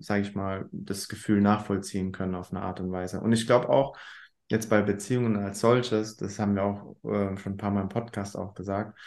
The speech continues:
ich find auch, oftmals ist es so, dass vielleicht auch selbst funktionierende Beziehungen auf eine Art und Weise dann vielleicht ein negatives Bild bekommen innerhalb von der Beziehung, weil wenn man manchmal dieses Bedürfnis hat,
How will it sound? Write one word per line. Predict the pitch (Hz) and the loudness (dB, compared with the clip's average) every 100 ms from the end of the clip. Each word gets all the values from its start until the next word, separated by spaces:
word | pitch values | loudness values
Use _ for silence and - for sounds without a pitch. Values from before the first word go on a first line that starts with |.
| - - | -20 -10
ich | 107 | -2
find | - 120 123 | 2 2 4
auch, | 120 123 127 - - _ | 4 4 0 -10 -20 _
oftmals | 110 113 - 123 117 - | 2 2 0 0 0 0
ist | 104 | -4
es | 101 - | -2 2
so, | 110 117 127 147 - _ _ - | 4 4 4 0 -8 _ _ -2
dass | 104 - - - _ _ | -2 -2 -12 -18 _ _
vielleicht | - 104 101 | -2 0 2
auch | 104 101 | -2 0
selbst | 110 107 | 0 0
funktionierende | - 113 113 110 113 139 143 | 2 2 4 2 4 4 2
Beziehungen | 120 104 - 131 139 | 0 -2 0 0 2
auf | 120 - | 0 -2
eine | 113 | 0
Art | 110 113 117 | 2 0 2
und | |
Weise | 113 117 120 123 | 2 2 2 0
dann | 120 107 | 0 0
vielleicht | 104 107 104 104 - _ _ _ _ _ - | 0 -2 -2 -4 -16 _ _ _ _ _ 0
ein | 110 | 4
negatives | 110 120 117 117 104 - | 6 6 4 2 -2 -2
Bild | - 143 156 | 2 2 2
bekommen | 110 - 104 110 | -2 0 0 2
innerhalb | 120 117 101 101 | 4 4 4 2
von | 104 | 0
der | 98 | 0
Beziehung, | 98 98 113 113 107 | -2 -4 0 2 4
weil | 104 101 | 2 4
wenn | 110 | 4
man | 107 | 2
manchmal | 104 104 101 104 | 2 0 0 0
dieses | 101 101 | 0 -2
Bedürfnis | 101 110 107 - | 0 0 2 -2
hat, | 113 | -4